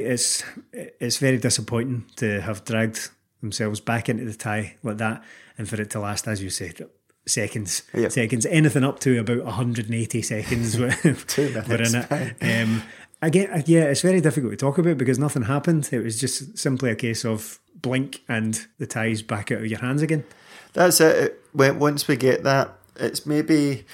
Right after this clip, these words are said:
Speaker 2: when Neil Lennon was appointed, it's something I worried about, that the, not just Neil Lennon, I think he is a good manager, but Brendan Rodgers' coaching staff, I thought Chris Davis was excellent.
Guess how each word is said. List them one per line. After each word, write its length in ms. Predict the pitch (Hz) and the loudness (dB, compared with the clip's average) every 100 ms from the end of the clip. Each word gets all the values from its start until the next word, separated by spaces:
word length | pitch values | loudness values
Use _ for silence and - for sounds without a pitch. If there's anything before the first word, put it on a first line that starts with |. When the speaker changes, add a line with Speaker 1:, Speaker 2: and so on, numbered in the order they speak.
| - - - _ _ - - - | -20 -20 -20 _ _ -20 -20 2
Speaker 2:
when 220 | 160 165 156 | 8 8 10
Neil 160 | 151 | 10
Lennon 240 | 143 139 139 | 10 8 8
was 140 | 127 | 4
appointed, 540 | 117 - 127 127 143 | 2 0 0 2 2
it's 140 | 123 - | 2 2
something 360 | 135 127 135 | 0 -2 -2
I 40 | 120 | 0
worried 340 | 113 123 127 | 0 0 2
about, 320 | 110 143 131 101 | 2 4 4 4
that 220 | 110 - | -4 0
the, 380 | 123 113 113 104 - - - | 2 4 2 -2 -10 -20 -8
not 240 | 120 120 | -2 -2
just 200 | 113 113 | -2 -2
Neil 100 | 117 | -2
Lennon, 300 | 120 123 123 | 0 0 0
I 40 | 117 | -2
think 300 | 117 113 - | -2 -4 -4
he 100 | 120 | -4
is 100 | 113 | -2
a 80 | 110 | 0
good 260 | 123 120 | -2 -2
manager, 540 | 113 113 123 120 151 139 | 0 0 0 0 0 2
but 400 | 123 120 - - _ _ _ | 2 0 0 -18 _ _ _
Brendan 400 | - 120 123 117 | 0 0 0 -2
Rodgers' 320 | 120 120 113 | -2 -2 -4
coaching 340 | - 113 131 123 | -2 -4 -4 -4
staff, 300 | - 117 - | -2 -2 -2
I 20 | |
thought 240 | - - | -2 -4
Chris 200 | - 113 - | -4 -6 -2
Davis 360 | 110 113 110 | -2 -2 -4
was 160 | 110 104 | -2 0
excellent. 540 | 110 - - 131 - | -2 -2 -4 -4 -6